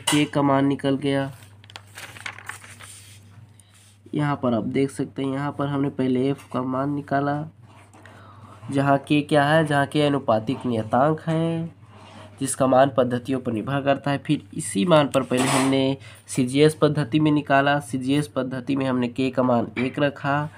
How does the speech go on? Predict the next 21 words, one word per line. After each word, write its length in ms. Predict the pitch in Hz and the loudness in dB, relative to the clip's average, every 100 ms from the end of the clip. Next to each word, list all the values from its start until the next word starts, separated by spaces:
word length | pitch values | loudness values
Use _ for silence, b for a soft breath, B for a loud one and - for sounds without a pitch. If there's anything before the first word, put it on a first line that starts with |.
| B B B B - | B B B B -14
उसके 260 | 131 - 147 | -8 -2 4
बाद 340 | 139 127 113 - | 8 8 6 -10
मान 480 | - 139 139 147 139 | -2 2 4 4 2
को 160 | 127 | 0
रख 160 | 123 139 | 2 0
दिए, 380 | 139 143 147 156 | 0 0 2 0
उसके 300 | 147 113 139 | -2 -4 -2
बाद 240 | 127 120 | 0 0
ये 100 | 127 127 | 0 -2
निकल 300 | 123 107 101 | -2 -2 -2
गया 140 | - | -4
एफ 140 | 127 120 | -6 -4
बराबर 560 | 117 87 104 139 180 196 - B B B B - | -2 -2 0 -2 -2 -8 -16 B B B B -6
क्यू 140 | 135 | -2
वन 300 | 131 147 156 143 | 2 2 0 -4
बट, 340 | 170 - - - - | -6 -8 -8 -20 -10
क्यू 140 | 127 123 | -6 -4
टू 200 | 120 143 | -2 -2
बटा 280 | 127 107 120 | -2 -2 -2
आर 300 | - 117 120 - | 0 -2 -2 -6
टू। 140 | 120 | -8